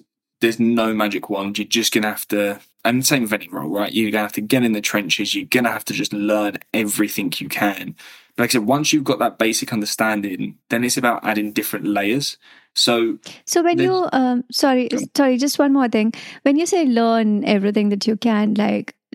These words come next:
Speaker 2: learning about about what?
Speaker 1: So,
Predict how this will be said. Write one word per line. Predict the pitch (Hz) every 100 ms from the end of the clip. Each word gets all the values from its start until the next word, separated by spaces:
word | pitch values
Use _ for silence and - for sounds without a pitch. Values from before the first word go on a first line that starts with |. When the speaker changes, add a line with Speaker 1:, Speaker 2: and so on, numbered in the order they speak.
| -
Speaker 2:
learning | 254 254 233 240
about | 233 202 196 202 - - - - - _ _ _ - -
about | 254 247 254 240
what? | 240 190 - -
Speaker 1:
So, | - 139 139 -